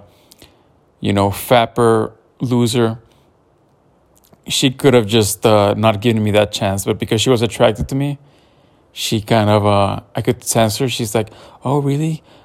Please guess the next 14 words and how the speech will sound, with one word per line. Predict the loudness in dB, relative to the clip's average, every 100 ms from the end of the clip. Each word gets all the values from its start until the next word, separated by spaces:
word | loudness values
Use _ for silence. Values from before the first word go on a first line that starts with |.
| _
Oh, | -2 0 0
do | 0
you | 0
have | 0
sinus | 0 -2 -2 -4
problems?" | -2 -2 -2 -6 -8
And | -8 -6
I'm | -4
like, | -6 -4
"Yeah," | -2 0 0 -4 -10 -20 -20 _ -6
and | -2 -2 -4
all | -4 -2
this | -2
bullshit. | -2 -2 -2 -4